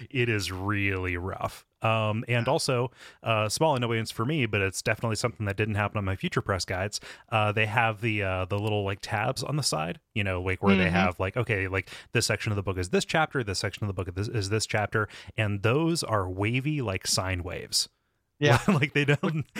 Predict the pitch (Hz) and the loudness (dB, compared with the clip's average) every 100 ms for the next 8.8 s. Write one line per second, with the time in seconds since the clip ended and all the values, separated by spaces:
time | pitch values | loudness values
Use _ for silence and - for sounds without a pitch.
0 | - 165 - 180 165 151 147 143 131 143 | -4 0 2 2 2 0 2 2 2 0
1 | 127 131 131 127 107 120 104 - - 127 | 0 2 2 2 0 -2 0 -4 -2 -2
2 | - 117 104 95 101 101 123 107 - - | -2 -2 -2 0 0 0 0 -2 -6 -18
3 | - 131 143 175 233 214 - 247 247 226 | -4 0 0 0 -2 -2 -2 -2 0 -2
4 | 208 - 226 - 107 90 - 143 151 175 | -4 0 0 0 -2 -2 0 0 2 0
5 | 143 143 135 123 113 123 117 101 104 123 | 0 0 0 -2 -2 -2 -2 -2 0 0
6 | 107 95 92 90 - 123 104 107 143 123 | 0 0 0 0 -2 0 0 -2 -4 -6
7 | - - - 139 _ 190 214 202 190 170 | -8 -10 -12 -12 _ 0 2 0 0 0
8 | 123 175 220 202 175 165 139 | 0 0 0 0 2 2 2